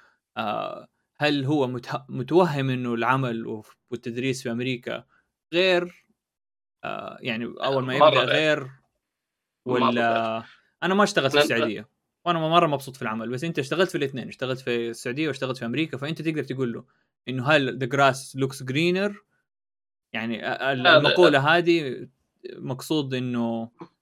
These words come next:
Speaker 1: إنه دائمًا الناس تطالع، يعني بيت جيرانها أحسن
Speaker 2: Yeah.
Speaker 1: من بيتي، بس يمكن يكون في مشاكل ثانية ولا،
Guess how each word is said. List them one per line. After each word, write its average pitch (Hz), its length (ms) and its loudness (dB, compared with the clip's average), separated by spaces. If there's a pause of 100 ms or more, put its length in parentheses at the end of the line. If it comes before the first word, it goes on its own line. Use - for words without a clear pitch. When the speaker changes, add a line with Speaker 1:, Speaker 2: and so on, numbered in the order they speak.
(180)
Speaker 1:
إنه 131 100 0
دائمًا 139 300 2
الناس 135 300 -2
تطالع، 123 680 -2
يعني 113 240 -4
بيت 131 160 2
جيرانها 127 400 0
أحسن 113 200 -6
Speaker 2:
Yeah. 131 40 -2
Speaker 1:
من 113 100 -8
بيتي، 117 360 -8
بس 113 440 -18 (260)
يمكن 110 220 -14
يكون 110 320 -12 (200)
في 127 100 -12
مشاكل 107 380 -12
ثانية 104 280 -16
ولا، 107 240 -20